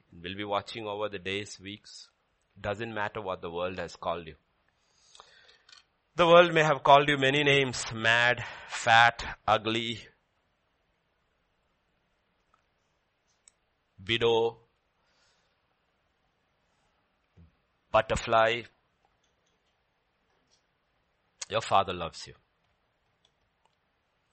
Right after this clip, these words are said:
Your father loves you. He's the only one who said, "Come to me."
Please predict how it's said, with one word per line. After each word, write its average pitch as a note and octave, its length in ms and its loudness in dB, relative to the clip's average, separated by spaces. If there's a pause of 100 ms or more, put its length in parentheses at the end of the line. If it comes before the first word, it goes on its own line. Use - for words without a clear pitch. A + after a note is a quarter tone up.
(920)
Your G2 100 -18
father F2+ 300 -4
loves E2 320 -14
you. - 80 -20 (1500)
He's - 220 -20
the G2 80 -6
only G#2 180 -4
one G2+ 160 -6
who F#2+ 160 -12
said, F#2+ 260 -10
"Come F2+ 200 -8
to F2+ 140 -14
me." D#2+ 160 -14